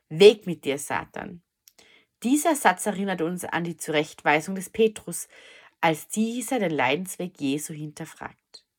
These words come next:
Matthäus sechzehn dreiundzwanzig. Fragen zum Weiterdenken.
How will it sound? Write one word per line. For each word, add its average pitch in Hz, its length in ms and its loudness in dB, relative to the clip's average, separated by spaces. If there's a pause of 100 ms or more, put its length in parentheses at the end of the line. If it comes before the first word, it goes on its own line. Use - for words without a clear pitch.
Matthäus 156 500 -6
sechzehn 147 480 -12
dreiundzwanzig. - 800 -20 (1200)
Fragen 185 400 4
zum 226 180 -4
Weiterdenken. 160 720 0